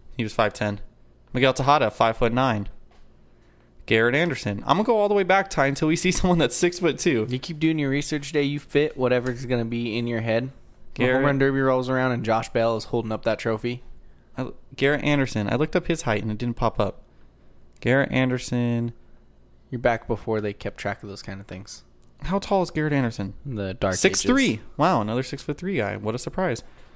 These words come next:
Speaker 2: It's, it's outplayed. It's overdone.
Speaker 1: Jason Giambi. Let's see. Jason Giambi, six three.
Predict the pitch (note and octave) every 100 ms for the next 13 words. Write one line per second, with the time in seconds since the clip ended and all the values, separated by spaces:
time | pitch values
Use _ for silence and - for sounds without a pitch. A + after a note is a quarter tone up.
0 | F#3+ G#3 - - A3+ - G3+ F#3 D#3 D3
1 | B2+ A#2+ - - D#3 E3+ D3 C#3 D3 -
2 | - - G3 G#3 A#3+ A3+ A3+ B3+ B3+ D3+
3 | A#2 A2+ A2+ - - - - - - -
4 | - - C#3 D3 - A#2 A#2+ C#3 D3+ D3
5 | C#3+ C#3 - F3 - - A3+ C3+